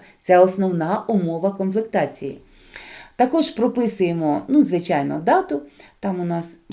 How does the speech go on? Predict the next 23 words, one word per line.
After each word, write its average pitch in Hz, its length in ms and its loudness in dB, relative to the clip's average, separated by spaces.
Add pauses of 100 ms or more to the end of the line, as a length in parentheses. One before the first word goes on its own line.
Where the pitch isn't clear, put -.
по-моєму, 156 380 -4
ми 156 160 -4
в 151 80 -8
січні 147 480 -6
місяці 143 440 -6
робили - 400 -8
інвентаризацію, 302 960 -8
нехай 208 320 -6
буде 151 180 -12
січень. 269 460 -8 (480)
Так, 175 340 0 (200)
тут 202 200 -4
вибираємо 170 720 0
комплект, 202 680 2
з-, 196 200 -4 (120)
який 214 460 0
ми 202 120 4
хочемо 202 440 0
списати 196 800 0
в 185 80 -4
даному 190 340 2
випадку, 190 480 -4
так, 277 260 -4